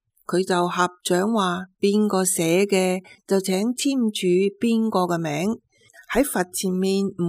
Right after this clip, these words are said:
好打誑語。等換上咗阿趙春簡個名之後呢，佢先至攞走咗。後來佢就冇再嚟過啦。後來問起滄州啲人，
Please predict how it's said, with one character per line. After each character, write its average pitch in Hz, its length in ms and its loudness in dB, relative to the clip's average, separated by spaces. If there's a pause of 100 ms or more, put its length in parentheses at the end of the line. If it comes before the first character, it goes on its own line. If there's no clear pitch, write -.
(160)
好 175 180 0
打 175 300 -2
誑 165 380 -2
語。 170 380 0 (580)
等 220 260 2
換 185 220 2
上 190 240 -2
咗 220 80 0
阿 214 80 -2
趙 180 260 0
春 220 220 -2
簡 190 280 -4
個 208 120 -2
名 170 280 -2
之 214 200 0
後 170 220 2
呢， 202 120 2 (240)
佢 156 240 -2
先 190 220 -4
至 175 120 -2
攞 156 220 -2
走 175 240 -2
咗。 180 360 -2 (520)
後 196 160 2
來 180 280 2
佢 208 160 0
就 208 120 0
冇 185 320 0
再 190 240 -2
嚟 165 300 -4
過 165 260 2
啦。 165 160 -2 (640)
後 214 120 0
來 202 100 2
問 202 260 2
起 220 140 2
滄 294 360 -2
州 277 200 0
啲 277 200 0
人， 175 220 -2